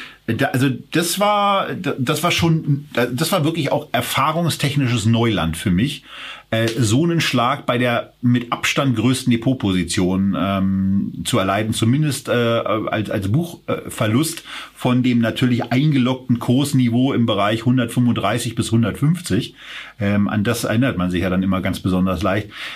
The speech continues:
Äh, es war für mich extrem erstaunlich, wie entspannt ich genau bei diesem Unternehmen geblieben bin. Und das ist ja das, was ich schon mal auch erzählt hatte, auch als ich Wall Street Online irgendwann mal signifikant höher bei mir gewichtet hat,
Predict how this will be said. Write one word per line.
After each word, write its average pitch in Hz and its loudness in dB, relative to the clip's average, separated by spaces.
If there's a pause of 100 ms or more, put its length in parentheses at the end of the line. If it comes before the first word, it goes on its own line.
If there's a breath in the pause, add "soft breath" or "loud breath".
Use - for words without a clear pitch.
Äh, 113 0
es 113 0
war 143 -2
für - 0
mich - -2
extrem - -2
erstaunlich, 143 0
wie 143 0
entspannt 131 0
ich - -4
genau 123 2
bei 143 0
diesem 131 2
Unternehmen 123 2
geblieben 76 -2
bin. 76 -6 (340 loud breath)
Und 113 0
das 285 0
ist 233 0
ja 196 2
das, 180 -2
was 151 0
ich 143 -2
schon 170 2
mal 139 0
auch 120 0
erzählt 160 0
hatte, 120 0
auch 113 0
als 107 -2
ich 101 -2
Wall 117 2
Street 113 -2
Online 143 0
irgendwann 135 2
mal 117 0
signifikant 123 -2
höher 190 2
bei 98 0
mir 98 2
gewichtet 95 -2
hat, 110 -4